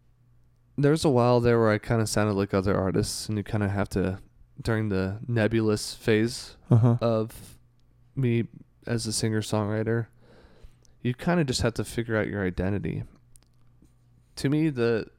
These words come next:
Speaker 1: to me, singing is like talking, and that's your pure voice. So you just need to find a way to, okay, i-, it's, it's a feedback loop. It's like, okay,
Speaker 2: Right.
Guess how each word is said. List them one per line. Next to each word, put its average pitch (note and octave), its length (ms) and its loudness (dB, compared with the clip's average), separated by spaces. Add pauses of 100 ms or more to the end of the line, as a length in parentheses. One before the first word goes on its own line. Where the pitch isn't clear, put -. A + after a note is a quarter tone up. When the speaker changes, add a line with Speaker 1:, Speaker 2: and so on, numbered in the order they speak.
(3000)
Speaker 1:
to C#3+ 120 -2
me, D3+ 300 2 (160)
singing B2 420 0
is G#2+ 140 -2
like F#2 160 0
talking, G2 580 -2 (680)
and B2 140 0
that's C#3+ 380 2 (600)
your B2 160 2
pure A2 300 0
voice. F2 680 -6 (1700)
So - 200 0
you B2 160 2
just B2+ 220 -2
need C#3 80 2
to B2+ 100 2
find A#2+ 260 0
a A#2 60 0
way A2 200 4
to, G#2 640 0
okay, G2+ 560 -2 (300)
i-, B2 180 -2
it's, - 340 -8
it's - 180 -10
a B2+ 60 -2
feedback A#2 520 -2
loop. G#2+ 200 -4
It's - 180 -6
like, G2+ 320 -2
okay, B2 160 -2
Speaker 2:
Right. G#2+ 280 0